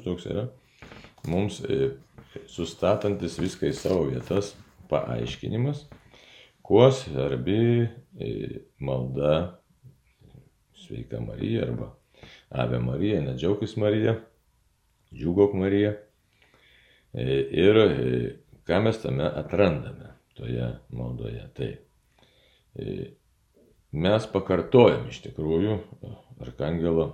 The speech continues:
Gabrieliaus pasveikinimą, pakartojam. Kitaip tariant, atsistojame į tokią poziciją, kad tikrai, e, pripažįstame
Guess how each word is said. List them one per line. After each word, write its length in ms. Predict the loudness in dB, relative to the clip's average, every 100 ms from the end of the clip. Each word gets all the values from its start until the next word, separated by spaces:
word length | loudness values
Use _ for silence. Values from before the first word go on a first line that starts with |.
| -6
Gabrieliaus 640 | -6 -2 -2 -2 -4 -8 -20 -14
pasveikinimą, 760 | -12 -10 -10 -10 -12 -18 -20 -20
pakartojam. 600 | -16 -12 -10 -10 -10 -12 -20 _ _ _ _ _ _ _ -20 -20 _
Kitaip 260 | -10 -8 -2
tariant, 300 | 2 2 2
atsistojame 540 | -2 -6 -4 0 0 0
į 60 |
tokią 280 | -4 -2 -2 -4 -10 _ _ _ _ _ _ -20 -20 _ _
poziciją, 640 | -12 -8 -6 -6 0 2 0 -4 -20 _ _ _ _ _ -10
kad 100 | -8
tikrai, 400 | -6 -2 2 2
e, 480 | 0 -6 -20 -12 -12 -10
pripažįstame 920 | -12 -8 -8 -4 -4 -4 -4 -4